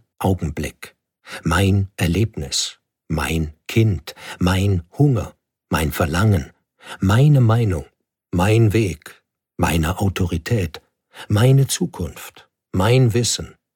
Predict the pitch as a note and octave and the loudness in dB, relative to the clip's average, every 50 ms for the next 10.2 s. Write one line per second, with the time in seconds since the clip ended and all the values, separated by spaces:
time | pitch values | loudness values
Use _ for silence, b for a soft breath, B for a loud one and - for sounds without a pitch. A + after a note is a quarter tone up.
0 | _ _ - E2+ E2 - D2+ C#2+ B1+ - - - - F2+ A2+ G#2+ - - C2 B1+ | _ _ -6 -4 -4 -2 -4 -6 -8 -10 -10 -4 -2 0 0 -2 -4 -8 -14 -14
1 | - _ _ _ _ _ _ _ - - - A2+ A#2 A2+ G#2 - G2+ G2+ A#2+ A2 | -16 _ _ _ _ _ _ _ -4 -2 2 4 4 4 4 2 0 -2 -2 -2
2 | E2+ - - - - - - _ _ _ _ _ _ _ - A#2+ B2+ C#3+ D3+ D#3+ | -4 -6 -8 -10 -10 -14 -20 _ _ _ _ _ _ _ -2 0 0 2 4 4
3 | D3 G2+ D3+ A#2+ A2+ F2+ - - - - - - _ _ _ B B B B B | 4 4 2 0 -2 -4 -6 -6 -8 -8 -12 -16 _ _ _ B B B B B
4 | B B G#2 G2 G#2 G#2 G2 F#2+ G2 F#2+ G2+ A2+ B2 A2+ G2+ - - - - - | B B 0 2 2 4 4 2 2 2 2 2 2 0 0 -2 -4 -10 -20 -20
5 | _ _ _ _ _ _ - - D#2+ D2+ D2 E2+ F#2 - A2 F2+ - A#2 A2 A2 | _ _ _ _ _ _ -6 -4 -4 -2 -4 -4 -4 -4 -4 -2 2 2 2 2
6 | F#2+ D2 - - _ _ _ _ _ _ B B B B B F#2 F#2+ G#2+ A2+ A#2+ | 2 -2 -6 -10 _ _ _ _ _ _ B B B B B 2 2 4 4 4
7 | A2+ G2 - A#2+ - - - - G3 D#3 A2+ E2 C#2 - - _ _ _ _ _ | 4 2 0 -4 -6 -8 -6 -4 -2 -2 -2 -4 -6 -10 -14 _ _ _ _ _
8 | _ _ _ - G#2 G#2 A2+ A#2+ B2+ B2 B2+ - B2+ C3 B2+ A2+ - - G2 - | _ _ _ 0 2 2 4 4 2 2 0 0 0 0 0 -2 -4 -6 -6 -8
9 | - - - _ _ _ _ _ _ _ _ _ - F#2 E2+ C#2 D#2+ G2 G2+ G2+ | -8 -10 -18 _ _ _ _ _ _ _ _ _ -6 -4 -2 0 0 2 2 2
10 | G2+ F#2+ F#2+ | 2 2 0